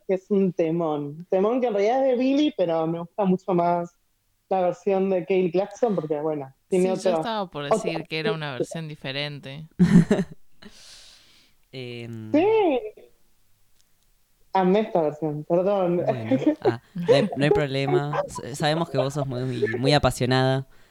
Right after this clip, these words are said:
Speaker 3: así que vamos a dejarte
Speaker 1: Es que, es que, ¿vieron cómo soy yo?
Speaker 3: expresarte.
Speaker 1: Cuando estoy en, en una etapa, estoy en una etapa bien sad, entonces como, como que me pongo en el modo sad.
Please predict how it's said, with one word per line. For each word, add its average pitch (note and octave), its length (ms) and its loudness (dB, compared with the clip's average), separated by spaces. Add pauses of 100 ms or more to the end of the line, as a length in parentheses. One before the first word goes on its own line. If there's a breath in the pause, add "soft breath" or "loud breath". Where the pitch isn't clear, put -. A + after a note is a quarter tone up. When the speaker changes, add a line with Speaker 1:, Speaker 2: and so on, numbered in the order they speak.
(180 soft breath)
Speaker 3:
así A#2 140 -10
que A2+ 60 -2
vamos A2+ 240 -4
a - 20 -8
dejarte - 420 0
Speaker 1:
Es - 80 2
que, F#4 60 0
es - 60 -8 (100)
que, C4 160 -4
¿vieron F4 240 4
cómo G#3 240 4
soy - 0 -
yo? - 80 -2
Speaker 3:
expresarte. A3+ 260 4
Speaker 1:
Cuando G#3+ 200 2
estoy D#4+ 220 -2
en, C#4 100 6 (220)
en A3+ 140 2
una B3+ 140 2
etapa, C4+ 480 0
estoy - 180 -4
en B3+ 80 2
una A#3+ 100 4
etapa A#3 420 0
bien A3 260 4
sad, B3 400 2
entonces F#3 360 0
como, D#3 520 -2 (340)
como E3+ 240 2
que F3 60 2
me E3+ 100 0
pongo G#3 220 2
en G3 60 2
el F#3 40 4
modo F#3+ 240 4
sad. D3 360 -2